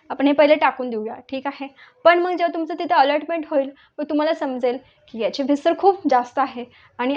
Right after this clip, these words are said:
आपण तेवढी अरेंज करू शकत नाही एका टाईममध्ये. So तिथे तुम्हाला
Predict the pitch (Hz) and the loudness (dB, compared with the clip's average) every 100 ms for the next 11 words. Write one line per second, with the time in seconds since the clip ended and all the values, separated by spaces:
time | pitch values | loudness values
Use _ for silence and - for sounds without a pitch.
0 | - 208 - 294 302 285 277 339 254 294 | -4 -6 2 4 4 4 4 4 4 4
1 | 302 330 349 359 392 403 359 311 285 285 | 0 0 0 0 -2 -2 -2 -2 -4 -4
2 | - - - 254 262 269 269 247 226 254 | -20 -6 0 2 2 0 -2 -4 -6 -8
3 | _ _ - 311 247 226 302 330 330 _ | _ _ -10 -4 -4 0 0 0 -4 _
4 | 269 254 - 254 285 | -4 -4 -2 0 0